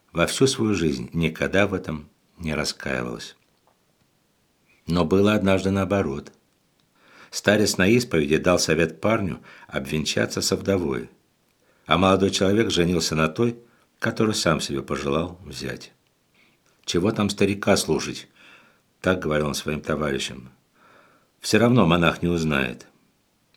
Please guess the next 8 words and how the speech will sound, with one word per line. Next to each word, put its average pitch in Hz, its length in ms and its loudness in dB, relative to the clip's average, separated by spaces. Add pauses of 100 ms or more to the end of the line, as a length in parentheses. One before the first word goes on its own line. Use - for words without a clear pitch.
(720)
Когда 85 380 -2
же 80 100 0
через 78 220 -2
неделю 80 400 0
молодые 80 400 2
были 76 240 -2
в - 140 -12
Киеве 82 480 -4